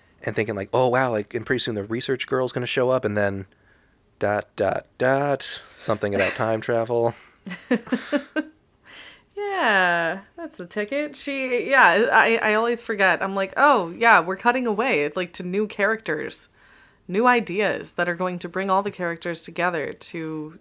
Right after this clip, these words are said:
Speaker 2: you know, finish
Speaker 1: attacked
Speaker 2: the
Speaker 1: by trees.
Speaker 2: job." Yeah. Uh, I don't know.
Speaker 1: They're, I mean, compared to Bruce Campbell,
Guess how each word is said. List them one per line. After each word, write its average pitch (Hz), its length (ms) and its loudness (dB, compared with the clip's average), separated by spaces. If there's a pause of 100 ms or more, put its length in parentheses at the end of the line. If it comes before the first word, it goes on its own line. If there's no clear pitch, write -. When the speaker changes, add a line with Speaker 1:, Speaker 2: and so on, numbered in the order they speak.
(120)
Speaker 2:
you 175 120 -12
know, 156 280 -10 (1040)
finish - 720 -8
Speaker 1:
attacked 208 140 -6
Speaker 2:
the - 60 -4
Speaker 1:
by - 80 -2
trees. 165 120 -10
Speaker 2:
job." 175 640 -2
Yeah. 190 580 4 (440)
Uh, 156 520 2 (1500)
I 151 80 -14
don't 170 120 -12
know. 254 200 -12 (2000)
Speaker 1:
They're, 123 160 2 (100)
I 127 40 2
mean, 123 100 0
compared 117 280 0
to 101 60 -10
Bruce 104 200 -4
Campbell, 95 520 -4